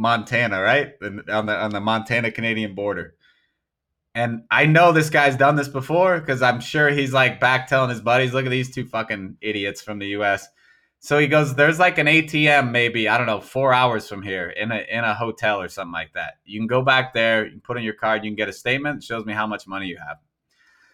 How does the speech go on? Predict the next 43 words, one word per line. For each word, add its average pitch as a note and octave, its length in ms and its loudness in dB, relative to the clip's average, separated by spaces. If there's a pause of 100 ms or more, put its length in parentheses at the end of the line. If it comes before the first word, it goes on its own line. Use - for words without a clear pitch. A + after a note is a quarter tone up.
(100)
So - 120 -10
we A2+ 140 -4
drive C#3 380 2
back, C3 500 0 (400)
we, A#2 220 -4 (100)
we C3+ 120 0
find D3 360 2
the A2 80 -2
thing, G2+ 400 -6 (140)
we G2+ 80 -12
backtrack, G#2+ 640 0 (140)
waste B2+ 320 -2 (100)
all B2 180 2
this B2 140 -6
money A#2+ 240 -2
in G#2+ 80 -6
gas. G#2 360 -2 (560)
I D3 120 4
don't G3 80 6
have D#3+ 160 6
any D3 120 0
money D3+ 260 4
in C#3+ 40 0
my B2 140 2
bank B2+ 260 0
account, A#2+ 360 -2
so A#2+ 100 -2
I A2+ 80 2
somehow C#3+ 340 2
find C3+ 240 2
a A#2+ 80 0
way B2 140 2
to A#2 100 -2
get, A2+ 160 -2
like, A2 180 -2
a G2+ 60 -2
cash B2+ 400 -2
advance A#2 500 0
at, G#2+ 240 -4
I G2+ 120 0
don't G#2+ 120 -2
know G#2 140 -4
what, G2 180 -8